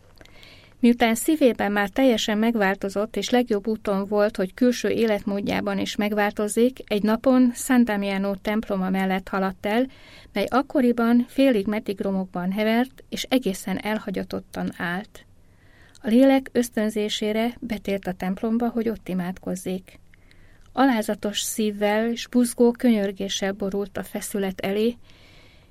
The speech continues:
és valami szokatlan kegyelem érintésére egyszerre egészen más embernek érezte magát, mint belépésekor volt.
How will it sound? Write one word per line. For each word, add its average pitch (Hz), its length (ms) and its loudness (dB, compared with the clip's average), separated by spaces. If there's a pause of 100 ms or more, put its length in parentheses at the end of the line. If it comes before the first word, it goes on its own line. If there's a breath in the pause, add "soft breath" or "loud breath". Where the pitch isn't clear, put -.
(120 soft breath)
és - 180 -6
valami 214 320 2
szokatlan 240 580 0
kegyelem 208 440 0
érintésére 196 920 -2
egyszerre 233 420 0
egészen 247 600 0
más 202 320 0
embernek 190 500 -4
érezte 185 380 -4
magát, 196 460 -2
mint 196 220 -4
belépésekor 185 1000 -4
volt. 175 440 -8